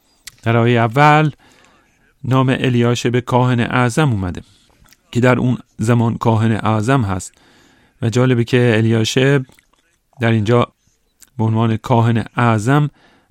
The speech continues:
عمل می‌کنه و برمیخیزه با برادرانش، یعنی دیگر کاهنان، و شروع می‌کنن به بنا کردن حصار شهر. و در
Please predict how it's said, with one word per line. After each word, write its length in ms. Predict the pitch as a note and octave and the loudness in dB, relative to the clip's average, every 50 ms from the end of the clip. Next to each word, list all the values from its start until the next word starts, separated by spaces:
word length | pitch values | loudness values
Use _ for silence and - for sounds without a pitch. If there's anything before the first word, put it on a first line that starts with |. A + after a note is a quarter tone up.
| _ - | _ -2
عمل 260 | C3 B2+ C3 C3 B2+ | 0 2 2 2 2
می‌کنه 520 | B2+ B2+ A#2+ - B2+ B2 A#2+ A#2+ A#2+ A#2+ A#2+ _ - - _ _ _ _ - | 0 -2 -2 0 0 0 2 0 0 -2 -6 _ -20 -20 _ _ _ _ -4
و 80 | A#2 G#2+ | -4 -2
برمیخیزه 720 | G2+ B2+ C#3 C#3+ C#3+ C#3+ D3 D3 C#3 - D#3+ D#3+ E3+ F3+ | 2 2 4 4 4 2 0 -2 -2 -2 -2 0 0 0
با 380 | F3 D3+ D#3+ E3 E3 E3 F3 E3 - _ _ _ | 0 2 2 2 2 2 0 -2 -6 _ _ _
برادرانش، 760 | - D3+ D3+ D3 D3+ C#3+ D3 D3+ E3+ G#3 G3 B2+ G2 - - - - | 0 2 2 2 2 2 2 2 2 4 2 2 0 -2 -6 -6 -4
یعنی 220 | G#2 G#2 G2 - - | -4 -4 -4 -4 -2
دیگر 360 | - C#3 D3 B2+ B2+ B2 A#2+ | -2 0 2 2 2 2 2
کاهنان، 540 | B2 - B2+ A#2+ A2+ A2+ A#2 B2 A#2+ A#2 G2+ - - - - - _ _ - | 2 2 2 2 2 2 2 2 0 0 -2 -6 -14 -20 -20 -20 _ _ -6
و 80 | A2+ A2+ | -4 -4
شروع 300 | - - B2 A#2+ C3+ B2+ | 0 0 2 2 2 0
می‌کنن 340 | B2+ A#2 - C3+ C3 C3 | -2 -2 0 0 0 0
به 80 | A#2 A#2 | 0 -2
بنا 420 | G#2+ G2+ A2+ A2+ A#2 A#2 A#2 A2 | -2 0 0 0 2 2 2 0
کردن 680 | G#2+ - - A2+ G#2+ G2+ G#2+ E3 E3+ C3+ A#2 A#2 A2 G#2+ _ _ - _ _ _ _ _ _ _ _ | 0 -2 -2 -2 -2 0 0 0 2 2 0 0 -2 -4 _ _ -20 _ _ _ _ _ _ _ _
حصار 460 | _ - A#2 A2 - B2 A2+ G#2+ G#2+ | _ -2 -2 -2 -2 -2 -2 -2 -2
شهر. 400 | G2+ - - A2 A2 A#2 B2 C3+ | -4 -2 -2 -2 0 0 0 0
و 100 | B2 G#2+ | -2 -2
در 220 | G2+ A2 A2 A2 | 0 0 -2 -2